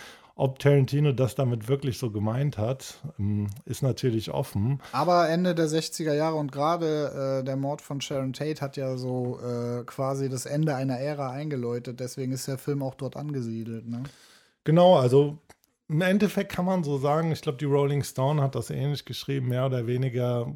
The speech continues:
Speaker 1: hätte man aus dem Film auch zwei Filme machen können. Also im ersten Teil geht's, wie gesagt, so ein bisschen um die Geschichte von den Charakteren, äh, von Leonardo DiCaprio und Brad Pitt,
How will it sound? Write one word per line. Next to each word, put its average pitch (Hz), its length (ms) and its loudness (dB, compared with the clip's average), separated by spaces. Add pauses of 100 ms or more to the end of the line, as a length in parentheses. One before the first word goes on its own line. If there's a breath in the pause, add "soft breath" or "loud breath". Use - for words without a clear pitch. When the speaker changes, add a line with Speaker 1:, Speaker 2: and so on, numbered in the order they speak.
Speaker 1:
hätte 123 240 -4
man 120 160 0
aus 113 140 -4
dem 110 180 -4
Film 131 240 -2
auch 113 140 -6
zwei 120 360 -4
Filme 110 340 -2
machen 101 340 -2
können. 117 400 -4
Also 104 160 -4
im 113 80 -6
ersten 123 380 -2
Teil 123 260 -2
geht's, 113 260 -6
wie 117 120 -4
gesagt, 110 340 -4
so 117 80 -2
ein 107 220 -4
bisschen 131 340 -4
um 113 100 -2
die 110 120 -4
Geschichte 123 420 -6
von 117 220 -4
den 107 100 -2
Charakteren, 113 720 -2 (1040 loud breath)
äh, 127 520 2
von 135 320 0
Leonardo 135 440 6
DiCaprio 147 640 4
und 139 120 4
Brad 123 300 2
Pitt, - 500 -2